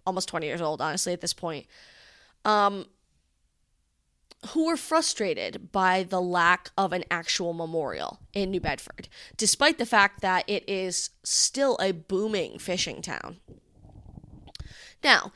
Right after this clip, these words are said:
in Seaman's Bethel, um, the names of those who have been lost at sea going back to nineteen twenty-five are read, um,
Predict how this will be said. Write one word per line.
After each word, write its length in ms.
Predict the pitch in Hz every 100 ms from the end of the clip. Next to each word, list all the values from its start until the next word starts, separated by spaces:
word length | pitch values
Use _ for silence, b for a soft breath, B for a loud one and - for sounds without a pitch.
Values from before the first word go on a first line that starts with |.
| b
in 160 | - 240
Seaman's 340 | - 311 311
Bethel, 600 | 285 220 214 226 208 208 -
um, 300 | 196 185 185
the 100 | 202
names 320 | 202 202 214
of 140 | 185
those 340 | 196 202 196 -
who 140 | 202
have 140 | 196
been 120 | 185 180
lost 320 | 170 190 -
at 100 | -
sea 220 | - 190
going 200 | 175 180
back 180 | 170 190
to 80 | 175
nineteen 320 | 165 - 170
twenty-five 640 | - - 170 175 180 185 -
are 180 | 180 185
read, 460 | 185 185 175 - - b b b b b _
um, 360 | 190 202 170